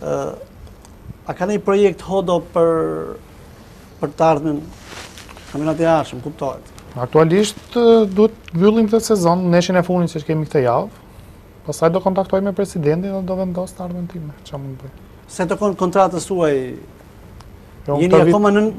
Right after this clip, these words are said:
Speaker 1: nën kontratë me T U T-ën?
Speaker 2: Jo, këtë vit mbaroj kontratën edhe
Speaker 1: Mbaron
Speaker 2: do
Speaker 1: me,
Speaker 2: shqyrtoj
Speaker 1: me
Speaker 2: ç-
Speaker 1: T U T-ën.
Speaker 2: Po.
Speaker 1: Orges, për të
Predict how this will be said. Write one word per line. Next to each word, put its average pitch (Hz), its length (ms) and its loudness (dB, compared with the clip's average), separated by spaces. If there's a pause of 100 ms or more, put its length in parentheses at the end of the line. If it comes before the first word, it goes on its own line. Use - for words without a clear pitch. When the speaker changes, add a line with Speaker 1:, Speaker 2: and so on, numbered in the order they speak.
Speaker 1:
nën 202 160 -2
kontratë 214 400 2
me 214 80 -4
T 214 80 4
U 214 120 2
T-ën? 233 200 -10
Speaker 2:
Jo, 143 240 4
këtë 135 160 -4
vit 139 160 -6
mbaroj 127 380 -6 (160)
kontratën 127 560 -12
edhe 135 260 -16 (220)
Speaker 1:
Mbaron 160 320 0
Speaker 2:
do - 20 2
Speaker 1:
me, 147 80 2
Speaker 2:
shqyrtoj 135 400 -2
Speaker 1:
me 117 80 -8
Speaker 2:
ç- - 480 -16
Speaker 1:
T 131 80 -16
U 127 80 -14
T-ën. - 220 -18 (260)
Speaker 2:
Po. 127 140 -20 (2250)
Speaker 1:
Orges, 170 280 2 (400)
për 156 140 -2
të - 20 -6